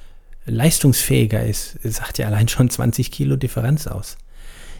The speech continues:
Diese zwanzig Kilo mehr Muskelmasse sind aber auch die, die vierundzwanzig Stunden am Tag mehr Energie brauchen. Das heißt, ich habe mal von einem Bodybuilder gehört, der für die deutschen Meisterschaften trainiert hat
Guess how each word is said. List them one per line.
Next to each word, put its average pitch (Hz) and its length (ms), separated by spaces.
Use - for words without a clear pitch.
Diese 143 220
zwanzig 160 640
Kilo 147 380
mehr 143 500
Muskelmasse 104 880
sind 127 400
aber 117 240
auch - 140
die, 139 300
die 120 120
vierundzwanzig 147 880
Stunden 139 420
am 104 300
Tag 120 480
mehr 113 560
Energie 131 480
brauchen. 104 520
Das - 140
heißt, 170 240
ich 127 120
habe 156 120
mal 127 80
von 143 160
einem 120 240
Bodybuilder 120 560
gehört, 113 400
der 113 120
für - 100
die 135 100
deutschen 120 360
Meisterschaften 123 640
trainiert 113 400
hat 165 180